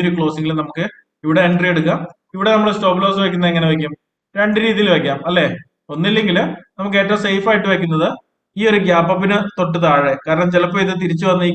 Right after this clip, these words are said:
ഗ്യാപ്പ് ഫില്ല് ചെയ്തിട്ടായിരിക്കും തിരിച്ചു വരാൻ സാധ്യത. അപ്പൊ അങ്ങനെയുള്ള ഒരു സമയത്ത് ഈ പ്രത്യേകിച്ച് ഈ ഒരു റെസിസ്റ്റൻസിന്റെ സ്ഥലത്ത് നിൽക്കുന്ന കാരണം അധികം റിസ്ക് എടുക്കാൻ അല്ലെങ്കിൽ അധികം ചാൻസ് എടുക്കാൻ നമുക്ക് നിൽക്കാതെ ഒന്നില്ലെങ്കിൽ നമ്മൾ ചെറിയ ക്വാണ്ടിറ്റി എടുത്തിട്ട് നമുക്ക് ഈ ഒരു റേഞ്ചിൽ, അതായത്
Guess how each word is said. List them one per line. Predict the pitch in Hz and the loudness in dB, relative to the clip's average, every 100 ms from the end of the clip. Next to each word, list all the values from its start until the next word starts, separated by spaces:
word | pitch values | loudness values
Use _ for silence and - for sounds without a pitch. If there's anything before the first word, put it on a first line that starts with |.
| 170 | 2
ഗ്യാപ്പ് | 160 165 208 196 | 2 0 -2 -4
ഫില്ല് | 185 190 180 | -4 -2 0
ചെയ്തിട്ടായിരിക്കും | 170 170 165 160 160 160 | 2 2 2 2 0 0
തിരിച്ചു | 151 156 | -4 -2
വരാൻ | 151 151 151 | -2 -2 -2
സാധ്യത. | 139 135 131 - _ _ - | -2 -2 -6 -10 _ _ -8
അപ്പൊ | 165 170 | -2 0
അങ്ങനെയുള്ള | 190 226 208 208 | 2 2 2 2
ഒരു | 190 | 0
സമയത്ത് | 170 170 160 156 | 0 0 0 2
ഈ | 165 | 0
പ്രത്യേകിച്ച് | 165 170 175 185 | 0 -2 -2 -4
ഈ | |
ഒരു | 180 170 165 | -2 -2 -2
റെസിസ്റ്റൻസിന്റെ | 160 175 190 185 190 196 196 - | -4 -6 -6 -4 -4 -2 -4 -2
സ്ഥലത്ത് | 175 160 170 160 | -2 0 -2 -4
നിൽക്കുന്ന | 160 170 170 | -2 0 2
കാരണം | 139 147 247 - _ _ - | 2 -4 -8 -12 _ _ -4
അധികം | 151 180 202 | -2 0 2
റിസ്ക് | 190 - | 0 0
എടുക്കാൻ | 190 180 175 170 - 175 | 0 2 2 0 -6 -2
അല്ലെങ്കിൽ | 165 170 | 2 2
അധികം | 170 185 175 | 2 0 2
ചാൻസ് | 170 170 | 0 0
എടുക്കാൻ | 175 175 175 170 | 0 2 2 2
നമുക്ക് | 160 160 165 | 0 2 2
നിൽക്കാതെ | 151 156 165 147 160 - _ _ - | 0 0 0 0 -2 -6 _ _ -6
ഒന്നില്ലെങ്കിൽ | 175 208 220 202 185 | 0 2 2 2 0
നമ്മൾ | 180 180 175 | 2 0 0
ചെറിയ | 180 190 | 0 0
ക്വാണ്ടിറ്റി | 180 170 170 175 | 2 2 0 0
എടുത്തിട്ട് | 170 165 165 254 - _ 170 | 0 0 -4 -6 -8 _ -4
നമുക്ക് | 175 180 190 196 | -2 0 0 0
ഈ | 208 | 2
ഒരു | 190 180 | 2 2
റേഞ്ചിൽ, | 156 156 135 135 | 2 0 -2 -4
അതായത് | - 143 147 | -4 -4 -2